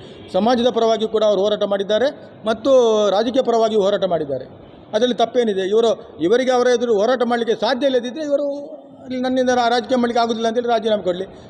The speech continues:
ಈ ಹೆರಜೆ ಕುಟುಂಬದ ಬಗ್ಗೆ ಮತ್ತು ಅವರ ಪಾಪ ಶಿ-, ಶಿವರಾಮ್ರವರು ಅವರ ಆ ಮಗಳನ್ನು ಕಳ್ಕೊಂಡಾಗ ಏ-, ನೀವೆಲ್ಲ ಅಲ್ಲಿಗೆ ಹೋಗಿದ್ರೆ ಗೊತ್ತಾಗಿರ್ಬೋದು. ಅವರೊಂದು ಆ ಕೂಗು ಇವತ್ತು ಕೂಡ ಅವರು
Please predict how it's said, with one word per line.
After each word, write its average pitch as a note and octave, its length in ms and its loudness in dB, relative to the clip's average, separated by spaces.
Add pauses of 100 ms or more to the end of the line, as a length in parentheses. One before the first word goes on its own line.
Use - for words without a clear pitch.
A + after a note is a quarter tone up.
ಈ A3 340 4
ಹೆರಜೆ G#3+ 560 -2
ಕುಟುಂಬದ G#3 380 -2
ಬಗ್ಗೆ G3 420 -2 (520)
ಮತ್ತು G#3 300 0
ಅವರ G3+ 140 2 (580)
ಪಾಪ F#3+ 180 0 (220)
ಶಿ-, E3+ 340 -2
ಶಿವರಾಮ್ರವರು G#3+ 600 2
ಅವರ G3+ 240 4 (540)
ಆ G#3 100 -2
ಮಗಳನ್ನು G#3 540 0
ಕಳ್ಕೊಂಡಾಗ G#3 480 0 (200)
ಏ-, G3 100 2
ನೀವೆಲ್ಲ A3 360 0
ಅಲ್ಲಿಗೆ G#3+ 220 0
ಹೋಗಿದ್ರೆ G#3+ 400 0
ಗೊತ್ತಾಗಿರ್ಬೋದು. F3+ 500 -2
ಅವರೊಂದು G#3 340 0
ಆ F3+ 140 2
ಕೂಗು G#3 340 -2
ಇವತ್ತು A3 280 0
ಕೂಡ A#3 140 2
ಅವರು A3 180 2